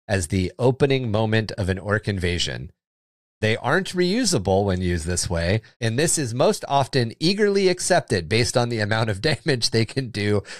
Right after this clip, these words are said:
to the planet and its defenses. <laughs>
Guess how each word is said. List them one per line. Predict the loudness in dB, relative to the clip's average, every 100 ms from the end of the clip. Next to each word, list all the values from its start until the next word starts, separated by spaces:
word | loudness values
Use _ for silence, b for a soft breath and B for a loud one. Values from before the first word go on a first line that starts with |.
| B
to | 2
the | 2
planet | -2 0 2 2 0 0
and | 0 0
its | 0
defenses. | -4 -2 -2 -2 -4 0 -2 -2 _ _
<laughs> | -6